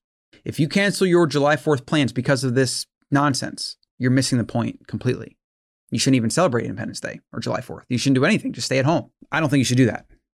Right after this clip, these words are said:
because that's the only way we're gonna fight back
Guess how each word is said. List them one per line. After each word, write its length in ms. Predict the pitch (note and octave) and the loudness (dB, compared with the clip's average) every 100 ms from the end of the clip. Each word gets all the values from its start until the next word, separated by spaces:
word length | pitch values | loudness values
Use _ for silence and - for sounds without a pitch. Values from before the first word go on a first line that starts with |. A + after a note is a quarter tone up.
| _ _ - | _ _ -14
because 300 | - A#2 G#2 | -2 -2 2
that's 320 | C#3 - - | 0 0 -4
the 160 | C3+ | -2
only 240 | C#3 C#3 C3 | 2 4 4
way 340 | A#2+ A#2 A2+ - | 2 2 -2 -6
we're 140 | C3 A#2+ | -2 0
gonna 140 | A#2+ | 0
fight 340 | - B2+ B2+ | 0 -2 0
back 380 | C3 A#2 A2 _ | 0 -2 -2 _